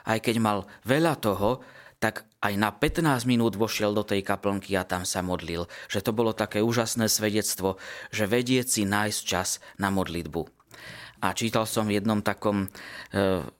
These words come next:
rozprávaní, ako v jednej firme, e, riaditeľ sa chcel stretnúť so svojím manažérom, ale asistentka tohto manažéra hovorí mu, keď chcel vojsť do jeho pracovne, že teraz má tam dôležitú poradu,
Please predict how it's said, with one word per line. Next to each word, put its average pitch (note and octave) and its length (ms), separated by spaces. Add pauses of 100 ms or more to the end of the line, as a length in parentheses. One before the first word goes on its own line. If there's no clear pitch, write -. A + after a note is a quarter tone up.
(100)
rozprávaní, G#2+ 1040 (400)
ako - 240
v G2 160
jednej G#2 340 (140)
firme, A#2+ 720 (480)
e, F2+ 80 (560)
riaditeľ A2+ 880 (320)
sa - 240
chcel G#2+ 240
stretnúť A#2 480
so A2 80
svojím G#2+ 400
manažérom, G#2+ 720 (480)
ale G#2 240
asistentka C3 640
tohto A#2 320
manažéra A2 560
hovorí G#2 480
mu, A2 160 (240)
keď G#2 160
chcel A2+ 240
vojsť G2+ 240
do G#2 80
jeho G#2 320
pracovne, A2 640 (320)
že G#2+ 160
teraz A#2 400 (300)
má A2 160
tam G#2 240
dôležitú B2 560
poradu, G2 480